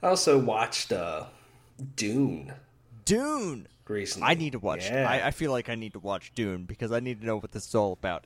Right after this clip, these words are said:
Speaker 2: It feels,
Speaker 1: Honestly,
Speaker 2: it
Speaker 1: I,
Speaker 2: feels
Speaker 1: I,
Speaker 2: very
Speaker 1: I
Speaker 2: memeable. <laughs>
Speaker 1: Yes. Yeah, I, I think you would like it.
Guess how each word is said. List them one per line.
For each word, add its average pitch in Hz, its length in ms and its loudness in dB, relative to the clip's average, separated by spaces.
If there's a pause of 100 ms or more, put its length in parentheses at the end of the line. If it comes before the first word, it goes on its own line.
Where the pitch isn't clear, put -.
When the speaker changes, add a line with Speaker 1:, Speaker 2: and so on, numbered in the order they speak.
Speaker 2:
It - 120 -16
feels, 123 300 -8 (180)
Speaker 1:
Honestly, 127 480 2
Speaker 2:
it 101 120 4
Speaker 1:
I, 98 60 2
Speaker 2:
feels 175 280 4
Speaker 1:
I, 92 100 -2
Speaker 2:
very 143 300 6
Speaker 1:
I 123 100 0 (240)
Speaker 2:
memeable. 113 840 -4
<laughs> - 40 -18 (1500)
Speaker 1:
Yes. - 540 0 (100)
Yeah, 120 120 2 (100)
I, 151 220 6
I - 20 8
think 277 320 2
you 156 140 2
would 104 160 0
like 80 280 -4
it. 80 240 -8